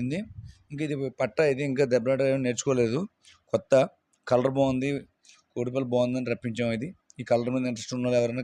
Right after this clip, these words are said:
కావాలంటే కాల్ చేయండి. అలాగే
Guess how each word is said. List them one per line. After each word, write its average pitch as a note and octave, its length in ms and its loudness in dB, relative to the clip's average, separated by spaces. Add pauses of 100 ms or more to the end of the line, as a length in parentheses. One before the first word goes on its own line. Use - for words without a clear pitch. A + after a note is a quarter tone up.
కావాలంటే A#2+ 400 -2
కాల్ A#2 200 2
చేయండి. A2+ 280 -2 (1700)
అలాగే E3+ 280 4